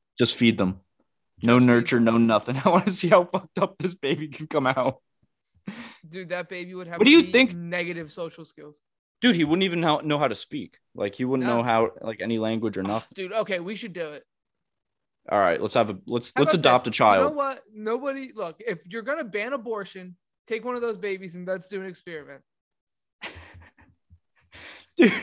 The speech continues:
Speaker 1: you know how fu-, you know how fucked up you would be to have to do that? Like, you would get locked up for your life. Like, there's no, there's gotta be, like, some sort of secret
Speaker 2: Yeah.
Speaker 1: society performing experiments like this on people
Speaker 2: Uh, one hundred percent.
Speaker 1: that nobody knows about. 'Cause, like, dude,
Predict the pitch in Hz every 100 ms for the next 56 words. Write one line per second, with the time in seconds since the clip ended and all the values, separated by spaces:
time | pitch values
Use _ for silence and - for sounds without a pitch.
0 | - _ - - - - - 180 214 233
1 | 233 - - 165 175 202 185 175 - 131
2 | 131 123 120 127 127 123 123 120 113 -
3 | 101 104 101 107 113 107 101 135 156 165
4 | 117 120 120 - 117 - 107 104 98 92
5 | 92 - _ _ _ _ _ 120 110 -
6 | 143 143 139 135 139 - - 196 - 147
7 | 202 262 294 208 170 160 156 170 160 147
8 | 127 147 139 127 117 104 110 135 135 131
9 | - 123 117 117 101 - 110 104 101 90
10 | - 92 90 - 90 87 92 - 87 _
11 | _ _ _ - 165 160 170 180 156 156
12 | - - 117 117 113 107 107 104 104 98
13 | 85 82 - 175 180 - 139